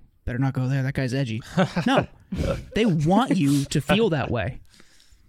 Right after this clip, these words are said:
Speaker 1: They want you to feel that way, so it is easier to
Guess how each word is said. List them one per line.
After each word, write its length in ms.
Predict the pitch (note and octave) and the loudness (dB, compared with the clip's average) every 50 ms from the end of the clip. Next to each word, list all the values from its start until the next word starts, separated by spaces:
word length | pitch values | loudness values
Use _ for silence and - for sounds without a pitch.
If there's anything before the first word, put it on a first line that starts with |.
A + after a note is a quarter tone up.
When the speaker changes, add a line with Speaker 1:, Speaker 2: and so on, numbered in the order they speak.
| - - - | -20 -8 -2
Speaker 1:
They 120 | - F#3 F#3 | 0 2 2
want 360 | D#3 D3 F3 G3+ A3 C4 A3+ | 2 4 4 4 4 4 2
you 120 | A3+ A#3 G#3+ | 2 0 0
to 60 | F#3+ | -2
feel 220 | - G#3+ G#3 G3 E3+ | -2 0 0 0 0
that 120 | D3+ B2+ | 0 0
way, 300 | C3+ C#3 C3+ C3 B2+ - | -2 -2 -2 -2 -4 -4
so 220 | - - - D3+ C#3 | -4 -2 -2 0 0
it 80 | C#3 | 0
is 140 | D3 C#3 - - | -2 -2 -4 -4
easier 680 | - F3+ F#3+ G#3 G3 F#3 G3 F#3 F#3+ F#3 F#3 F3+ E3+ - - - - | -2 0 2 2 2 0 0 0 0 0 0 -2 -6 -8 -12 -12 -6
to 340 | - - D3+ C3+ C3+ C3 | -2 0 0 2 0 0